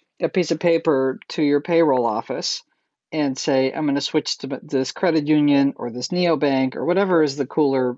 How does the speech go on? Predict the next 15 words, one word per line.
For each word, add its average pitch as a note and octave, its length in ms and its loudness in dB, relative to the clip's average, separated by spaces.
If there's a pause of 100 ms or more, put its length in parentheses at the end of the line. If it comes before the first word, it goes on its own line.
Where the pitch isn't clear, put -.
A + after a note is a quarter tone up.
(100)
you - 280 -12
know. A#2+ 200 -10 (1160)
And F3 240 0
that E3 200 2
very F#3 420 2
basic D#3+ 520 -2
banking F3 360 -2
relationship B2 580 -6
is C3 180 -8
so E3 300 0
fundamental C3+ 800 0
to C3 140 -4
someone's B2 460 -4
financial A#2 460 -4
life. - 320 -14